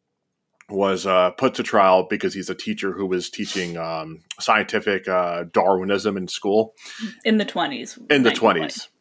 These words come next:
Speaker 1: Yeah, I think
Speaker 2: Yeah.
Speaker 1: that's actually, yeah, fair point. That's actually very important to note. And
Speaker 2: I will tell you one thing, though. I have always thought that you could do a modern production and dress everyone up like today and replace the radios with T Vs and not change a word and it would still work.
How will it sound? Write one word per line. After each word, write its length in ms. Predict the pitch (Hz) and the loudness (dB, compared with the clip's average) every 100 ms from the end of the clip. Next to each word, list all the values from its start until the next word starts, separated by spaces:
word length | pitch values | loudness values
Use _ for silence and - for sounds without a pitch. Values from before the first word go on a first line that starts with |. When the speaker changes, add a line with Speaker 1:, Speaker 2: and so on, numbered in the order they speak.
| 117 | 2
Speaker 1:
Yeah, 100 | 117 | 4
I 80 | |
think 120 | 117 127 | 4 4
Speaker 2:
Yeah. 60 | |
Speaker 1:
that's 80 | 120 | 4
actually, 360 | 117 107 107 98 | 4 2 0 4
yeah, 200 | 87 82 - 101 | 4 2 -6 -6
fair 240 | - 104 | 4 4
point. 240 | 92 98 90 | 4 2 2
That's 180 | 95 90 | 2 2
actually 220 | 90 95 | -2 -2
very 320 | 95 92 90 | 0 2 2
important 380 | 87 95 90 - | 0 -2 -2 -4
to 100 | 85 | -6
note. 300 | 76 80 - - - - - | -6 -6 -10 -16 -20 -6 0
And 280 | 104 98 | 4 6
Speaker 2:
I 20 | 98 | 6
will 140 | 277 | 4
tell 240 | - 294 | 2 0
you 160 | 294 285 | 0 2
one 240 | 190 190 | 2 0
thing, 240 | 190 185 175 | -2 -4 0
though. 200 | 165 165 | 0 2
I 120 | 180 | 2
have 120 | 175 | 2
always 400 | 170 196 220 240 | 2 2 2 0
thought 300 | - 180 190 | 2 2 2
that 140 | 196 175 | -2 -6
you 160 | 185 | -8
could 340 | - 190 165 - | -6 -8 -8 -10
do 200 | 214 208 | -2 -2
a 40 | |
modern 420 | 190 175 185 208 | 0 0 0 -2
production 520 | 208 214 175 143 - | -2 2 2 0 -4
and 100 | 185 | -4
dress 240 | 175 165 - | 0 0 2
everyone 340 | 175 185 185 | 0 2 2
up 140 | 170 180 | 0 0
like 180 | 170 | -2
today 240 | - 165 156 | -2 -2 0
and 80 | 175 | -2
replace 340 | 170 180 165 | -4 -4 -4
the 120 | - 175 | -4 -2
radios 420 | 170 160 170 175 | -2 0 -4 -6
with 160 | 175 | -8
T 160 | - 170 | -6 -4
Vs 280 | 160 165 170 | -4 -6 -6
and 120 | 165 | -2
not 180 | 165 - | -2 -2
change 240 | 175 170 | -6 -6
a 80 | 175 | -6
word 200 | 120 95 | -6 -8
and 60 | 135 | -8
it 60 | |
would 160 | - - | -10 -10
still 240 | - - | -10 -8
work. 340 | - - - | -8 -4 -6